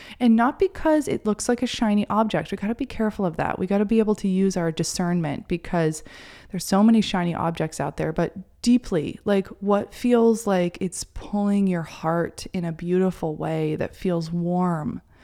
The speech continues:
feels really warm, not harsh, not competitive, really warm. For example, when I look at my Instagram feed, I used to be looking at,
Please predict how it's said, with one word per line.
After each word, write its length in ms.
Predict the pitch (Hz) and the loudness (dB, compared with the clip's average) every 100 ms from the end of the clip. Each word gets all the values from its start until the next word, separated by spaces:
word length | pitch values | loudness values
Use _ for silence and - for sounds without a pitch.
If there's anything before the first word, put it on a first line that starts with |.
| - - - | -20 -20 -10
feels 240 | 214 196 | -6 -4
really 280 | 190 196 185 | -2 -2 0
warm, 580 | 175 175 185 170 151 - | 0 0 -2 -2 -4 -8
not 280 | 175 180 247 | -6 -2 -4
harsh, 480 | - 233 220 220 - | -2 0 2 0 0
not 220 | 185 - | -2 -2
competitive, 720 | - 214 220 220 208 180 170 - - - - - - | -4 -2 -2 0 0 0 -2 -6 -20 -20 -20 -14 -2
really 280 | 214 208 190 | 2 2 2
warm. 680 | 180 185 180 156 - - - - - - - _ - - - - | 0 2 2 0 -6 -10 -14 -20 -20 -20 -20 _ -20 -20 -20 -20
For 220 | - 240 | 0 2
example, 500 | 214 196 190 202 196 | 2 2 2 2 2
when 140 | 185 175 | 0 0
I 100 | 185 | 0
look 200 | 196 196 | -2 -2
at 100 | - | -4
my 140 | 175 | -4
Instagram 540 | 175 170 190 175 165 | -4 -6 -6 -4 -6
feed, 300 | - 170 165 - | -4 -2 -2 -2
I 60 | |
used 300 | 190 214 214 | 0 0 0
to 80 | 226 | -2
be 280 | 190 185 175 | 0 0 0
looking 380 | 175 175 180 170 | -2 -2 -2 -2
at, 320 | 156 - | -4 -6